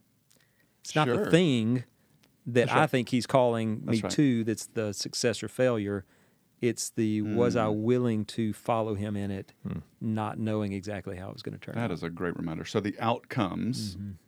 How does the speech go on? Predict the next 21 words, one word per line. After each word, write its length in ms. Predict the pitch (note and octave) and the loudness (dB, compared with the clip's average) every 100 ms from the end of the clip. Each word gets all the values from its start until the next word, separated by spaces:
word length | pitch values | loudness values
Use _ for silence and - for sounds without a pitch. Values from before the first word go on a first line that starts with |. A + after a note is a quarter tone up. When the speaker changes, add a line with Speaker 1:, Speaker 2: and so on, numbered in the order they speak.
| _ | _
Speaker 2:
do 120 | A#2 G2 | -4 0
not, 580 | F#2 F#2+ F#2+ F#2+ G2 - _ _ _ _ _ _ _ _ _ _ _ - | 0 0 0 0 -2 -6 _ _ _ _ _ _ _ _ _ _ _ 0
do 80 | |
not 200 | A2+ A#2 | 2 2
denote 380 | A2 G2 G2 G2 | 0 0 0 0
his 160 | G#2 F#2+ | -4 -8
faithfulness. 640 | - F#2+ - - - - - | -6 -8 -10 -14 -14 -18 -14
Speaker 1:
Yes. 500 | - - - - - - | -12 -12 -12 -16 -16 -12
Speaker 2:
He's 160 | A2+ | -10
faithful 440 | - A#2+ C3 - G2 | -4 -2 -2 -6 -10
regardless 520 | G2+ G2+ A#2 F#2+ - | -4 0 0 -2 -10
of 80 | - | -10
how 140 | G#2+ | -10
it, 120 | - - _ _ _ _ _ _ _ _ _ | -10 -12 _ _ _ _ _ _ _ _ _
Speaker 1:
Yes. 260 | - F#2+ G2 | -16 -14 -10
Speaker 2:
it 60 | G2+ | -10
unfolds. 580 | F#2+ - G#2+ - - - _ _ _ _ _ _ - | -8 -6 -6 -10 -18 -20 _ _ _ _ _ _ -12
But 80 | |
he's 140 | G#2+ - | -10 -10
good. 280 | - A2 - _ _ _ _ _ _ _ | -10 -8 -10 _ _ _ _ _ _ _
Man, 80 | _ | _